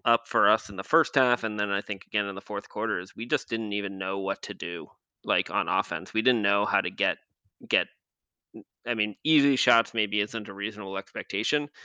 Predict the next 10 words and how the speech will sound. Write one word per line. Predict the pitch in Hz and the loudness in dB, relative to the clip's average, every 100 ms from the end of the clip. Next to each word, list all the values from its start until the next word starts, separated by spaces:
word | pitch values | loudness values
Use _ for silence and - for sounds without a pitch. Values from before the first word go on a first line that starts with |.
| - - | -20 -6
but | 117 | -2
we | 117 | 2
didn't | 113 | 2
know | 107 107 | 0 0
how | |
to | 101 | -2
get | 95 98 | -2 -10
decent | - 110 98 92 | -8 -8 -10 -10
shots. | - 92 85 - - _ _ _ _ - | -6 -6 -8 -12 -18 _ _ _ _ 0
Um, | 104 95 92 90 87 90 | 4 4 4 0 -8 -14